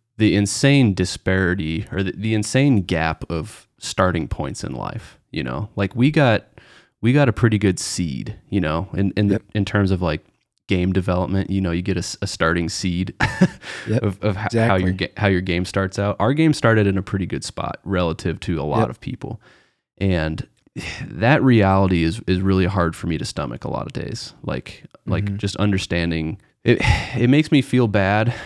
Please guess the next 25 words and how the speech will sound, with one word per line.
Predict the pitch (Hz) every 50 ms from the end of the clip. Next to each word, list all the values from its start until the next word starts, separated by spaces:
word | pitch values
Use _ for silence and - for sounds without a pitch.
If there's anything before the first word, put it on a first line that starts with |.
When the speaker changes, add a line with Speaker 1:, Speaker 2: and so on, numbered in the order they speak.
| - - -
Speaker 1:
um, | 101 104 98 95 92 85 80 80 85 101 - - -
when | - - 98 90
I | 90 90 90
am | 90 90 90 90
sort | 87 - - - 92 85 82
of | 85 101 - - 71
in | 92 95
this, | 87 87 -
like, | - 90 92
woe | 98 95 90 87 87 85
is | 85 82
me | - 85 80 78 78 78 82 92 101 - - _ _ _ _ _ _ _ -
mentality | - 95 90 87 - 92 92 85 90 92 92 95 92
when | 92 85 85 85 82 -
stuff | - - 90 85 - -
is | 80 -
hard | - 90 87 85 85
in | 82
my | 80 82 82
life, | 85 90 92 98 104 - -
but, | - 76 73 76 - _ _ _ _ _ _ _ _ _ _ _ _ -
um, | 92 80 76 - - 62 -
Speaker 2:
Mm-hmm. | 110 - - _ _ _ _ _ _ _ _ _ _ _ _ -
Speaker 1:
it's, | 98 104 - - - - -
it, | - 92 -